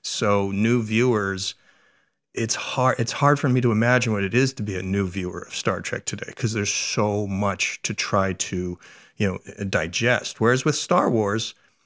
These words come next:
you can just kinda pick up Star Wars and you can go. Like I said, in a matter of days, you can get the whole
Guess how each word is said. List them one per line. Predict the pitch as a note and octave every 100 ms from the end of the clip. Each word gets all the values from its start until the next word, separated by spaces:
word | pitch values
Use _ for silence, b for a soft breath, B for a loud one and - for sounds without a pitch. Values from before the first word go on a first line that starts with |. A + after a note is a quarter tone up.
| _
you | C#3
can | F3+ F#3
just | F3 -
kinda | D#3+
pick | D3+ D#3+ D#3+
up | E3+
Star | - - F#2
Wars | F2 G2+ A2+
and | A#2+
you | D3+
can | G2+
go. | A2 C3 E2+
Like | F#2 G#2
I |
said, | - C3
in | G#2+ A2
a | A2
matter | C3 D#3 A2
of | F#2
days, | A#2 B2+ F2+ F2+
you | A#2
can | A2+
get | A2
the | F#2
whole | - A2+ G#2+